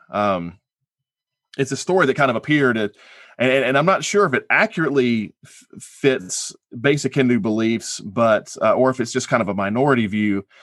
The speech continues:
But there's this, uh, story where, you know, somebody was asked, you know, "Well, the world is, is basically a hemisphere, and it's su-,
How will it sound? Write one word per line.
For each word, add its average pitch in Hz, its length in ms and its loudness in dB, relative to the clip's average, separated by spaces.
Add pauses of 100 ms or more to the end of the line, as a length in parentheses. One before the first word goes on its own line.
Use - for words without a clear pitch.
(360)
But 131 160 2
there's 135 400 2
this, 117 300 -2
uh, 101 240 2
story 156 360 0
where, 110 360 0
you 107 120 -6
know, 107 80 -4
somebody 113 320 0
was 104 140 -2
asked, 101 540 0
you 113 140 -4
know, 92 260 0
"Well, 107 340 0
the 110 80 -2
world 120 540 2
is, 110 540 -2
is 101 260 -2
basically 104 680 -2
a 92 80 -2
hemisphere, 110 680 0
and 98 160 0
it's 78 160 -8
su-, - 240 -4